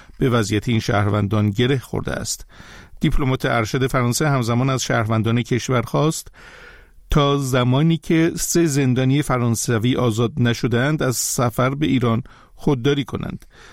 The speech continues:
سسیل کوهلر و شریک زندگیش ژاک پری، همینطور یک فرانسوی دیگر که تنها با نام کوچکش اولیویه مت-، معرفی شده، از بهار و پاییز هزار و چهارصد و یک به اتهام جاسوسی در ایران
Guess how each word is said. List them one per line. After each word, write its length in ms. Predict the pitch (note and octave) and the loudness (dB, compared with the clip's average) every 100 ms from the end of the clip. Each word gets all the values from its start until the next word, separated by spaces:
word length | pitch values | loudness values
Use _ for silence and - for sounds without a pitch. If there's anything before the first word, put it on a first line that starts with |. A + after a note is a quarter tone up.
| - | -14
سسیل 420 | - C3+ B2 A#2+ G2+ | -2 0 2 -2 -2
کوهلر 580 | - A2+ A2+ B2 D#3+ D#3+ B2+ | -2 0 2 2 0 0 0
و 220 | C#3+ D#3 - - | 0 -2 -6 -14
شریک 400 | - B2+ A2+ B2 | -2 0 0 0
زندگیش 680 | G#2+ A2+ G#2+ G#2 A#2+ B2+ - - | 0 2 2 2 0 0 -4 -6
ژاک 400 | A2+ A2 C3 - | -2 0 0 0
پری، 420 | - B2+ A2+ E3+ F#3 - - - - - | 0 2 2 0 -2 -12 -20 -20 -18 -2
همینطور 400 | F#3+ G3+ F3+ D#3 | 2 2 2 0
یک 300 | D#3 E3 - | 0 -2 -2
فرانسوی 640 | C#3+ C3 C3 - B2 C#3+ | -2 0 0 0 0 0
دیگر 300 | B2+ B2 C#3 | 0 0 0
که 140 | C3 C#3 | -2 -2
تنها 280 | B2 A#2 | 0 0
با 140 | A#2+ B2 | 0 0
نام 240 | A#2+ B2+ | 0 0
کوچکش 640 | - B2 C3+ - B2+ - - - - - | -2 -6 -4 -2 -2 -2 -14 -20 -20 -2
اولیویه 600 | C3 A#2+ A#2 A2+ D3 F3 | 0 2 2 2 4 4
مت-، 400 | C3 A#2 A2 - - | 2 2 -2 -6 -2
معرفی 460 | A#2+ A2+ A2+ - | 2 4 2 -2
شده، 340 | A2+ B2 B2+ D#3 | -4 0 0 2
از 360 | D3 D#3 C3+ A#2 | 2 0 -2 -2
بهار 500 | A#2+ A#2 C#3+ E3 C#3 | 0 2 2 2 0
و 140 | D#3 | -2
پاییز 440 | F3 C#3+ B2+ A2+ A#2 | 0 0 2 2 2
هزار 320 | A#2+ A2 A2+ | 0 2 2
و 120 | A#2 - - - - | 0 -2 -18 -20 -8
چهارصد 480 | - A#2+ G#2 A2+ G#2+ | 0 2 2 0 2
و 40 | |
یک 480 | G#2 A#2 D#3+ E3 - | 2 2 2 0 -4
به 180 | A2+ A#2+ | -2 0
اتهام 440 | A2+ - G#2+ A2+ | 0 0 2 2
جاسوسی 580 | A2+ A#2+ A2 A#2 - C3+ | 2 0 0 -4 -2 0
در 140 | B2+ | 0
ایران 360 | A2 G#2+ B2 | 0 0 0